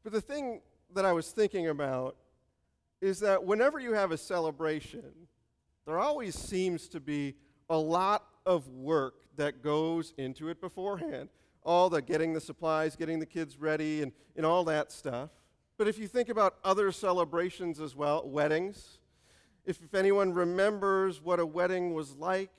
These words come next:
whether it was yours or one you helped out with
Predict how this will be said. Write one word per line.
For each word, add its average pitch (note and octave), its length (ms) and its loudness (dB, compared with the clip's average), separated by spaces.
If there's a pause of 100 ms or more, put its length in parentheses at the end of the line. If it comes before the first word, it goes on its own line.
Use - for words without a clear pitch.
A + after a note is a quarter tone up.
(120)
whether E3 180 -4
it D3+ 60 -6
was C#3+ 220 -10
yours E3+ 400 -4
or E3+ 60 -8
one F3 220 -4
you F3 100 -4
helped E3 320 -8
out E3 220 -6
with E3 240 -8